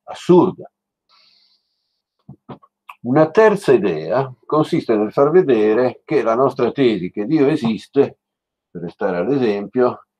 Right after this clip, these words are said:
spiega molte cose che altrimenti è difficile spiegare. Che cosa vuol dire che spiega molte cose? Vuol dire che prendendo la tesi come una premessa,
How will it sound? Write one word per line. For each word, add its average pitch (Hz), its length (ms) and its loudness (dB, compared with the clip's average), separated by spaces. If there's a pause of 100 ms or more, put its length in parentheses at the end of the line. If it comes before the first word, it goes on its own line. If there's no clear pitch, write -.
(100)
spiega 185 640 6
molte 131 360 0
cose 85 560 -6
che 110 100 -14
altrimenti 101 800 -8
è 107 120 -16
difficile 90 500 -10
spiegare. 80 640 -12
Che 113 100 -10
cosa 147 220 2
vuol 120 140 4
dire 92 200 0
che 92 140 -10
spiega 98 340 -4
molte 82 340 -8
cose? - 380 -12
Vuol 117 200 -2
dire 131 220 0
che - 140 -4
prendendo 127 500 2
la 95 140 2
tesi 107 340 -4
come 113 220 0
una 101 180 0
premessa, 165 720 -2